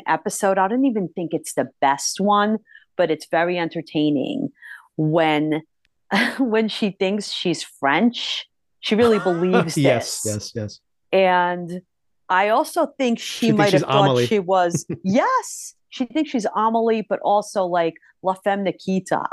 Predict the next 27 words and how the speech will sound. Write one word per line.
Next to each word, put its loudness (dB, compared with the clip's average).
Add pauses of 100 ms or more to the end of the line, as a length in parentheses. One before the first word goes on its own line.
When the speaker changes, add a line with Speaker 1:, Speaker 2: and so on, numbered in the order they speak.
(300)
Speaker 2:
And -4
she's 0
<laughs> -4
serving 0
people's 0
Speaker 1:
She's 2
Speaker 2:
ha- 4
Speaker 1:
like 2 (420)
Speaker 2:
hands. 0 (100)
She's -4
serving 0 (300)
human 0
hands -2
to -4
the, -10 (200)
to 0
these -4
rich -4
people. 4
Speaker 1:
Yeah. -6 (180)
She's 2
Speaker 2:
<laughs> 4
Speaker 1:
like 0 (180)
a 2
spy 0 (240)
and -8
Amelie, 0